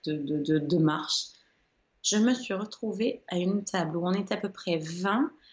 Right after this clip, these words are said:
à déjeuner en pique-nique dehors. On racontait nos vies et en fait, j'avais l'impression de faire partie de la famille et, et en fait, on a passé toute la journée et toute la soirée ensemble.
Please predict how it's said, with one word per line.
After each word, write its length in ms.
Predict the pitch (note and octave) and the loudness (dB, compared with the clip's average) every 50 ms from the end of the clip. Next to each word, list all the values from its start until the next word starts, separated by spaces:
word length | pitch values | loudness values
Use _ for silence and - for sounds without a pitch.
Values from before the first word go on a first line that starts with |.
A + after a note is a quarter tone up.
| _ - | _ -4
à 100 | F3 F#3 | -2 -2
déjeuner 680 | F3+ E3+ F#3+ A#3 B3+ B3 A#3 A#3+ B3+ A#3+ A#3 A#3 A#3 | 0 2 2 2 2 2 2 2 0 2 2 0 0
en 120 | G#3 F#3 F3+ | 0 -2 -4
pique-nique 680 | F#3 - - C4+ C4+ - - B3 A#3 A#3+ A#3 G#3 F#3 | -6 -8 -8 -8 -6 -2 0 2 2 2 2 0 0
dehors. 600 | E3 E3 G#3+ G#3+ G#3+ F#3+ E3+ F#3 A#3 C#4 - - - - - - - - - | 0 2 2 4 4 4 2 2 2 0 -4 -8 -14 -20 -20 -20 -12 -4 -2
On 100 | G3+ F#3+ | 0 2
racontait 480 | F#3+ G#3+ G#3+ - C4 C4 C4 C4+ C4+ | 2 0 0 0 0 0 2 2 0
nos 240 | B3+ A#3+ B3 A#3+ A#3 | 2 0 0 -2 -4
vies 380 | G#3+ F#3+ F3+ F#3 A3 C4+ D4+ C4 | -4 -6 -6 -6 -4 -2 -2 0
et 40 | |
en 120 | G3 F#3 F#3 | -2 -2 -2
fait, 180 | F#3 D4 C#4+ | -2 -2 -2
j'avais 200 | G3+ F#3 E3+ E3 | -2 -2 0 0
l'impression 360 | D#3+ F3 F#3 - B3+ B3 - D4+ | 0 -2 -2 -4 -6 -6 -4 -4
de 80 | D4 | -4
faire 160 | C#4+ - - | -6 -8 -10
partie 260 | _ G#3+ - - - A3+ | _ -8 -6 -4 -4 -2
de 40 | |
la 100 | A3 A#3 | -2 -2
famille 580 | A3 A#3 - A3 G#3 G#3 A#3 C#4 E4 D#4+ C4+ G#3 | -2 -2 -4 -2 0 2 2 2 4 2 2 2
et, 200 | F#3 F3+ F#3 - - - - - - | 0 0 -2 -6 -10 -14 -12 -8 -6
et 40 | A3 | -6
en 20 | G3 | -4
fait, 240 | F#3+ B3 C4 - - | -4 -6 -8 -8 -8
on 60 | - | -10
a 80 | G3+ G3 | -8 -8
passé 320 | - F#3+ F#3 - G3 - - | -8 -10 -10 -10 -12 -12 -12
toute 200 | - D4 C#4+ - | -14 -10 -6 -4
la 100 | B3+ A#3+ | -4 -4
journée 260 | G#3+ A3 G#3+ B3+ C4 | -2 -2 -2 -2 -2
et 60 | B3+ | -2
toute 180 | B3+ - C4 - | -4 -8 -8 -6
la 120 | A#3 A3 | -6 -6
soirée 260 | - - A#3+ A3 A#3+ | -4 -4 -2 0 2
ensemble. 420 | C4+ C#4+ C#4+ C#4+ - A3+ G#3+ A#3 | 2 2 2 2 0 0 -2 -2